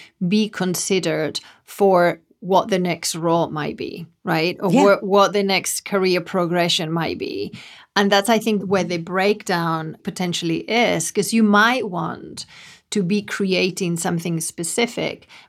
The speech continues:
Speaker 1: but then that doesn't match the way that you're being seen or you're being perceived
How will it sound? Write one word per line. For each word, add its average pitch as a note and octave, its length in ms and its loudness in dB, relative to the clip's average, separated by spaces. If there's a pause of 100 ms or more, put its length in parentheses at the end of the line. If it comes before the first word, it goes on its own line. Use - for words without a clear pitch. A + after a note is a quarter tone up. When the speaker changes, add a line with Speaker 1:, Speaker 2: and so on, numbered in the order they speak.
Speaker 1:
but G3+ 100 -2
then G3 180 2
that F#3+ 200 0
doesn't F#3 340 0
match - 460 -2
the F#3 140 0
way E3+ 240 0
that E3 200 0
you're E3+ 180 0 (140)
being D#3+ 160 -4
seen E3+ 760 -2
or F#3 80 -2
you're F3 200 0
being F3 240 -2
perceived D#3+ 840 -4